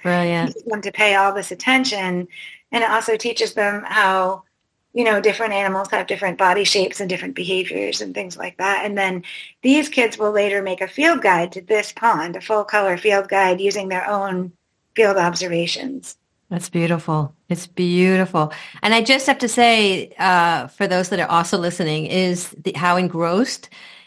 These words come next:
Speaker 1: and captivated each child is. I mean, there's, there's, I'm sure with all of this, you're, you're not struggling with <laughs> behavior management.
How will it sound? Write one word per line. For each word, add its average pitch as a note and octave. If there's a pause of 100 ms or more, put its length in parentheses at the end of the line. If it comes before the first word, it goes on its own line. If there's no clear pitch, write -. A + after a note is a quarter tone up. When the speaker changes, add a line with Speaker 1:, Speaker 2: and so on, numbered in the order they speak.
(120)
Speaker 1:
and F3+
captivated F3
each F3+
child E3
is. C#3+
I D#3
mean, E3+
there's, E3 (220)
there's, D#3+
I'm E3+
sure F#3+
with G3+
all E3+
of D3+
this, D#3
you're, D#3+
you're D#3+
not F3
struggling F3
with D#3+
<laughs> E3
behavior A#3
management. F#3